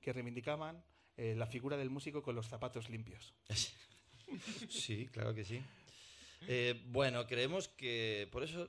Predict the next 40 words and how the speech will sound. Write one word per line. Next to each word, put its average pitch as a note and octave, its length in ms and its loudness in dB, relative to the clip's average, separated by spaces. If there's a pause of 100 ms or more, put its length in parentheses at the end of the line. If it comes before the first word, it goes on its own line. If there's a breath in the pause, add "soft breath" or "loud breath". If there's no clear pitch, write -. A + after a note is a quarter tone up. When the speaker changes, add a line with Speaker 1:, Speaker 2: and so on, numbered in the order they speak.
(100)
Speaker 2:
entonces B2 360 -4
tú, D#3 320 -4
cuando A#2 260 0
echas C3 380 -4 (140)
un C3 180 -4
vistazo B2 400 -2
al A2 100 0
pasado, A#2+ 540 0 (600 loud breath)
te - 100 -6
das A2 200 0
cuenta B2+ 460 2
de A2+ 240 2
cómo, B2+ 540 -2 (560 loud breath)
eh, G2 540 -4
antes D#3 240 0
me D#3+ 100 2
gustaba, C3+ 400 0
me C3 120 -2
ha C3 40 0
gustado C#3 260 -4
mucho C#3+ 220 -6
lo C3 100 0
que B2 100 -4
ha A2+ 40 -2
dicho A2 500 -6
Mara, G#2+ 220 -2
porque F#2+ 200 -8
a F#2 40 0
veces A2 420 -4
estamos A2+ 400 -4
en B2+ 100 -6
un B2+ 320 -6
momento A#2+ 440 -2
en A#2+ 80 -4
donde A2 200 -2
la G#2+ 120 0
inmediatez G#2 640 -2
es A#2 140 -8
un A2+ 100 -4
valor. F#2+ 360 0